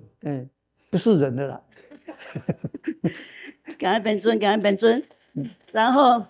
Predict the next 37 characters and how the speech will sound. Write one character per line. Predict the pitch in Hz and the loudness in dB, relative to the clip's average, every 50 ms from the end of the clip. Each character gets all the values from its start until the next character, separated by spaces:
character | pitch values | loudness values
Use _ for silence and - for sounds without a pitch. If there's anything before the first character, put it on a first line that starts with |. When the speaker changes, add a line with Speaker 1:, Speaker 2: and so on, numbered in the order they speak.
| 220 - _ _ _ _ _ _ _ _ _ _ _ _ _ _ _ _ _ - | -16 -20 _ _ _ _ _ _ _ _ _ _ _ _ _ _ _ _ _ -12
Speaker 2:
现 | - - 254 240 | -4 -2 0 0
在 | 240 240 | 0 0
就 | 220 247 240 | 0 0 -2
是 | 240 262 254 202 | 0 0 -2 0
自 | - - 254 | -2 -2 0
见 | 214 262 247 240 | 2 2 2 2
其 | 208 - 220 214 214 | 2 0 0 0 2
身， | - 254 226 226 240 262 269 - _ - _ _ _ | 4 4 4 4 4 0 -2 -6 _ -20 _ _ _
对 | - 262 247 220 196 | 6 6 8 8 6
看 | - - 349 320 220 202 170 151 - _ _ - - - _ _ _ _ _ _ _ _ _ _ _ _ _ _ _ | 4 2 0 0 0 -2 -6 -8 -12 _ _ -20 -20 -20 _ _ _ _ _ _ _ _ _ _ _ _ _ _ _
都 | - 156 - | 6 6 6
有， | - 175 160 160 160 180 - - - _ _ _ _ _ _ _ - | 6 4 2 0 -2 -6 -12 -20 -20 _ _ _ _ _ _ _ -10
还 | 185 - 202 202 | -4 -2 -2 -2
可 | 196 - 220 | 2 2 4
以 | 220 196 185 170 156 - | 4 6 4 2 0 -2
出 | - - - 226 214 202 | -4 0 2 4 4 6
离。 | 185 175 180 196 226 - - _ _ _ _ _ _ - | 8 6 6 6 4 -4 -14 _ _ _ _ _ _ -16
Speaker 1:
嗯。 | 143 143 131 110 120 - | -12 -12 -12 -12 -12 -6
Speaker 2:
有 | - 175 175 175 | -2 0 0 0
时 | 175 214 | 2 2
候 | 196 196 202 | 2 2 2
就 | - 202 190 | 2 0 -2
是 | 180 - 214 190 190 196 185 170 175 190 - _ _ _ _ _ _ _ _ _ _ _ _ _ _ _ - | -2 -2 0 0 0 0 0 -2 -4 -6 -14 _ _ _ _ _ _ _ _ _ _ _ _ _ _ _ -4
实 | - - - 208 226 | -2 0 0 0 0
相 | 240 285 269 240 208 208 175 - _ - - _ _ _ _ _ | 0 0 0 0 -2 -6 -8 -12 _ -20 -20 _ _ _ _ _
有， | - 196 185 | -2 0 0
偶 | - - - 214 226 247 | 0 0 2 2 4 4
尔 | 208 | 4
也 | 175 165 | 4 2
是 | 151 - 233 | 0 0 2
实 | - - - 185 | 2 2 2 2
体 | 190 - 165 151 | 0 0 0 0
化。 | 135 208 185 165 151 160 - _ _ _ _ _ _ - | 4 4 2 2 2 -4 -10 _ _ _ _ _ _ -10
Speaker 1:
嗯。 | 151 147 135 123 127 | -8 -8 -8 -6 0
Speaker 2:
譬 | - 285 247 | 4 6 6
如 | 226 220 220 | 6 6 4
说， | 220 247 226 220 220 226 254 269 - | 6 6 6 6 6 4 0 -6 -10